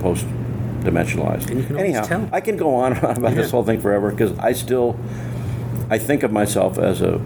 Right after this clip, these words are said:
Speaker 1: as a filmmaker in, in the most general terms. And when you asked me first, I would say filmmaker.
Speaker 2: Sure.
Speaker 1: Whatever that encompasses doesn't matter to me. And I've spent a lot of my time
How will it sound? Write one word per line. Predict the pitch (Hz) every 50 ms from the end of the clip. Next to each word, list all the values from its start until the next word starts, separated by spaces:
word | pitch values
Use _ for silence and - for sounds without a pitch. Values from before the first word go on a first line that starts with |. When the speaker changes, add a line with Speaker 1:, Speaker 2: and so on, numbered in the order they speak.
| -
Speaker 1:
as | - 95 90 87
a | 90
filmmaker | - - 92 87 - - - - - - - - - - - - - - - - - -
in, | 95 92 -
in | 95 95
the | 98
most | 98 98 95 92 -
general | - 92 90 87 80 78
terms. | - - 76 73 - -
And | 87 87
when | 85
you | 95 104 95
asked | 87 87 85 - -
me | 85
first, | 82 82 80 - -
I | -
would | 107 113 120 120
say | - 95 85
filmmaker. | - - 82 78 - - - - - - - -
Speaker 2:
Sure. | - - 233 - - - - -
Speaker 1:
Whatever | - 127 135 160 156 143 123
that | 104 110 104 95 - - - - - - - - -
encompasses | 107 107 - - 123 123 - 104 92 - 92 85 85 - - - - - -
doesn't | - 110 92 90 87
matter | 90 98 98 95 90
to | 80
me. | 78 85 85 85 85 85 -
And | - 92 92 95
I've | 92 101 110 - -
spent | - - - 98 90 - -
a |
lot | 82 80 82 87
of | 95 92
my | 90 87
time | - - 90 90 90 87 85